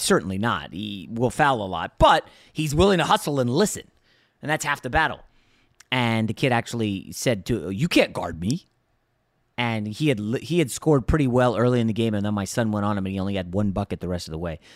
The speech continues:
Uh, we pulled away and won by twenty plus. Game after us is the kid who's friends with my son.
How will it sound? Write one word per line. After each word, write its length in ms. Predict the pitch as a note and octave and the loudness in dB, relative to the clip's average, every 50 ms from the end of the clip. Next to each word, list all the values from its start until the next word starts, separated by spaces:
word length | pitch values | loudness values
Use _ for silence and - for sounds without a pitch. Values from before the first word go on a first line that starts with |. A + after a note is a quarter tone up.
| - - - | -20 -18 -12
Uh, 220 | - E2 E2 D#2+ D#2 | -8 -6 -6 -4 -4
we 100 | A#2 A#2+ | -4 -2
pulled 260 | - - - A2 G2+ | 2 2 2 2 2
away 140 | G#2 G2 F2+ | -2 -2 -2
and 100 | E2+ E2+ | -2 -2
won 140 | E2+ F2 E2 | -4 -4 -4
by 100 | D2+ D2 | -6 -6
twenty 280 | - - F#2+ D2+ D2 | -6 -6 -6 -6 -6
plus. 280 | - - G2 - - - _ - - _ _ _ _ - C#3 | -6 -6 -6 -6 -8 -10 _ -20 -20 _ _ _ _ -14 -2
Game 300 | G#2+ F3+ A#3 D4 D#4 C#4 | 4 6 6 8 8 6
after 360 | B3 C4+ C#4 - - E3+ C#3+ | 6 4 4 4 4 4 4
us 340 | A2 F2+ F2 - - - - _ _ _ _ _ _ _ _ | 4 2 -2 -8 -10 -12 -14 _ _ _ _ _ _ _ _
is 200 | - C3 C3 B2 | -2 -2 -2 -2
the 120 | C3 B2 B2 | -2 -6 -6
kid 640 | - - - - F#3 F#3 D#3 A#2+ A2 G2+ G#2+ B2 - _ _ _ _ _ _ _ _ _ _ | -6 -8 -4 0 2 4 4 4 2 2 -2 -4 -8 _ _ _ _ _ _ _ _ _ _
who's 300 | - D3 C#3+ C#3 A#2+ - | 0 0 2 2 0 0
friends 260 | - D3+ C3+ C3+ C3 | 0 0 2 2 2
with 80 | D#3 | 2
my 120 | E3 E3+ E3+ | 2 2 0
son. 460 | - - - C#3 G2+ E2+ E2+ F#2+ B2+ | 0 0 0 0 0 0 -2 -4 -6